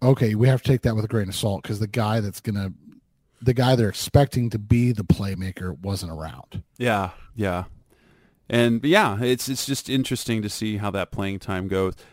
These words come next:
Speaker 2: They, they did add Shad Chandler, we talked about. I d-, I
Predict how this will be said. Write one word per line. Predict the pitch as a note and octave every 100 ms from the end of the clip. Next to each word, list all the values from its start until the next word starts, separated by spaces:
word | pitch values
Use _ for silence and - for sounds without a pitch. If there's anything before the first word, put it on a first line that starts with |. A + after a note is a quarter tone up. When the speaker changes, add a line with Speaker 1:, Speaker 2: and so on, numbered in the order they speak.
| _
Speaker 2:
They, | A2+ A2+ A#2 A#2
they | A2 C3
did | A#2+ A#2+ D3 - -
add | A#2+ A#2+ C#3+ C#3+
Shad | - C3 C3
Chandler, | C3 A2+ G#2
we | G#2+
talked | - G#2 G2
about. | - F#2+ G2+ -
I | G#2+ A2+
d-, | A#2+ -
I | A2